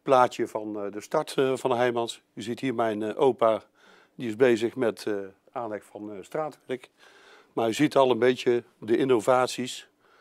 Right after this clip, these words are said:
waar ik het dadelijk over ga hebben. Dus, eh, er werd asfalt met de hand verwerkt, de ma-, <clears throat> materialisatie.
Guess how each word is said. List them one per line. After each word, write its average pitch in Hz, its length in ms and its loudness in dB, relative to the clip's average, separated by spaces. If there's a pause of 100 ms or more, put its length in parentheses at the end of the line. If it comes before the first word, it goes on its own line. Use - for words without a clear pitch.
(280)
waar 117 200 -8
ik 95 80 -14
het 107 100 -16
dadelijk 110 300 -6
over 110 240 -2
ga 104 100 -2
hebben. 104 320 0 (560)
Dus, 101 260 -4
eh, 104 180 0 (540)
er 107 100 -8
werd 104 180 -4
asfalt 131 300 2
met 117 140 0
de 110 60 2
hand 117 180 2
verwerkt, 107 480 -2 (380)
de 120 120 -14
ma-, 117 220 -6 (220)
<clears throat> 170 220 4
materialisatie. 120 920 0